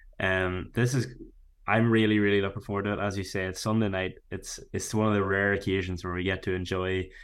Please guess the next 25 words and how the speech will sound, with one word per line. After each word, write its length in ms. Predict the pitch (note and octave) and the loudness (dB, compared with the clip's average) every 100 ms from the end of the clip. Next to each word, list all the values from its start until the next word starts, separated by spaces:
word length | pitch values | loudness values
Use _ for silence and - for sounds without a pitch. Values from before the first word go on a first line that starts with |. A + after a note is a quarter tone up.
| - - - | -20 -16 -6
uh, 380 | F2+ F2+ F2+ F2+ - - | -2 0 0 -4 -8 -10
college 280 | - G2 G2 | -4 -2 0
football 500 | G2 - F#2 F2+ E2 | -4 -4 -4 -4 -4
on 100 | - | -6
a 60 | F2+ | -8
Sunday 340 | - F#2+ F#2 | -4 -4 -2
night 320 | F2 F2 F2+ - | -2 -4 -6 -10
instead 320 | - E2+ F#2 F2+ | -12 -4 -2 -2
of 80 | |
a 80 | F2+ | -4
Saturday. 600 | - F#2 F2+ F2+ F2+ D#2+ | -2 0 0 0 -2 -4
It, 120 | E2 - - | -8 -14 -16
it 220 | - - - | -16 -16 -8
really 340 | G2+ G#2+ A2+ | 2 4 4
has 180 | G#2 G2 | 2 0
an 80 | G2 | -2
N 200 | F#2 G2 | -2 -2
F 180 | F#2+ - | -2 -2
L 160 | F2+ | -2
feel 300 | F2+ F#2 F#2 F#2+ | -2 -2 -2 -4
with 160 | F#2 | -6
these 220 | F#2 F#2 | -4 -6
games, 340 | - F2 E2+ - | -4 -4 -6 -8
and 160 | F#2 | -2
therefore, 560 | G2+ B2+ B2 G2 G2 | 2 2 2 0 0